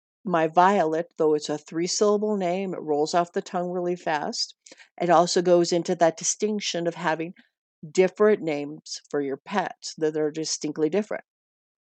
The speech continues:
Violet is very different than Millie, and Millie, Violet. Now we have Elsie, though Millie and Elsie both have E's on the end, they're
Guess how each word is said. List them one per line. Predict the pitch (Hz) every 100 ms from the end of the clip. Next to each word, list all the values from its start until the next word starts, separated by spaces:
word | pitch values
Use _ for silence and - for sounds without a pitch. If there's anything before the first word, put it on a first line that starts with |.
| _ _ -
Violet | 165 151 156 170 180
is | 175 165
very | 151 160 160 160
different | 151 160 160
than | 175 170
Millie, | 151 123 117 - _ _ _
and | 160 156
Millie, | 147 156 170 170 _
Violet. | 139 123 - 208 - _ _ _ _ _
Now | 175 151
we | 151
have | 165 160 -
Elsie, | - 180 233 - - 120 156 - _ _ -
though | 165 160 160
Millie | 170 170 190 220 214 214 _ _ _
and | 170 156 156
Elsie | - 175 220 - 175
both | 160 151
have | - - 160 160
E's | - 208 247 233
on | 208 180
the | 175
end, | 165 175 170 _
they're | 165 160 156